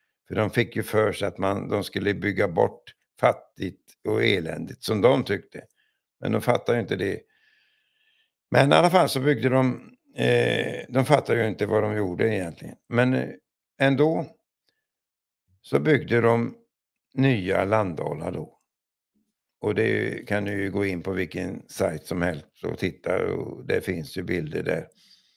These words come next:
Och de som bor i Göteborg vet ju exakt hur det ser ut. Nya Landala.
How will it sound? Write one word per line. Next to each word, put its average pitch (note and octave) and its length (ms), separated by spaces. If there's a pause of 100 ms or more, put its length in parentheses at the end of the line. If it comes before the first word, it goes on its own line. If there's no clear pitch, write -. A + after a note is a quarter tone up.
(460)
Och G2 100
de B2 140
som C3 180
bor G#2 300
i - 20
Göteborg A#2 560 (100)
vet G#2+ 280
ju G#2+ 160
exakt G2+ 520
hur A#2+ 100
det B2+ 120
ser C3 120
ut. - 300 (920)
Nya A#2+ 440
Landala. G#2+ 640